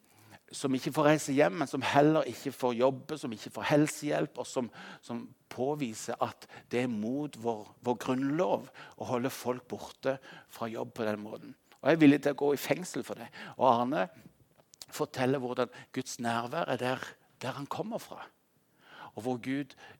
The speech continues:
både gir retning og mot til å stå i en sånn langvarig kamp. «Den som tror på meg», sier Jesus, «fra hans indre skal det, som Skriften sier, renne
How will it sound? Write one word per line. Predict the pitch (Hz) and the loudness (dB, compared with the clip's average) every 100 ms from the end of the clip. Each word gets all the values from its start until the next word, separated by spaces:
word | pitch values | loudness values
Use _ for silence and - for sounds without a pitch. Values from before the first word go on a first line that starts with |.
| _ | _
både | 117 120 135 160 | -4 -4 -4 -6
gir | 147 135 127 | -4 -4 -4
retning | 110 - 135 135 | -8 -8 -4 -2
og | 120 | 0
mot | 117 165 196 - - - - | 0 -2 -4 -12 -16 -16 -8
til | 123 117 | -4 -4
å | - | -4
stå | - - 131 156 160 - - - - | -6 -2 0 0 -2 -10 -20 -20 -4
i | 117 117 | 0 0
en | 120 | 0
sånn | - 127 123 127 - - | 0 0 0 -4 -10 -4
langvarig | 107 107 110 113 120 127 - | -2 0 -2 -2 -2 -4 -8
kamp. | 135 147 - - - - - - - | -10 -12 -20 -20 -20 -20 -20 -18 -8
«Den | 131 143 | -6 -4
som | - 147 | -4 -6
tror | - 151 156 | -4 -4 -2
på | - 151 | 0 4
meg», | 160 196 165 | 4 2 -2
sier | 123 113 107 | -2 0 0
Jesus, | 104 107 - - - - - - | -4 -8 -12 -14 -16 -18 -16 -4
«fra | 143 | 0
hans | 143 151 - | 2 0 0
indre | 131 135 131 170 | 0 2 0 -2
skal | - 151 175 | 2 2 2
det, | 170 | 0
som | 151 | -6
Skriften | - - 139 - - 165 160 | -6 -6 -4 -6 -8 -8 -8
sier, | - 120 120 147 151 - - - - - - 123 | -8 -6 -4 -2 -4 -8 -20 -20 -20 -20 -2 2
renne | 135 139 | 4 2